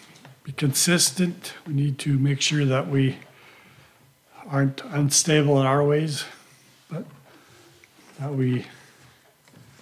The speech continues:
um, have our mind set. Appreciated the devotions. Joe,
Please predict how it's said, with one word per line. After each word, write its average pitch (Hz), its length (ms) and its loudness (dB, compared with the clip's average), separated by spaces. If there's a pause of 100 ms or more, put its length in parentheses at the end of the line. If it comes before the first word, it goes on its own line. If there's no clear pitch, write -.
(1160)
um, 117 300 -4 (2500)
have 139 240 -2
our 135 100 2
mind 131 320 4
set. 151 320 2 (680)
Appreciated 156 640 2
the 139 100 2
devotions. 143 760 0
Joe, 151 260 -8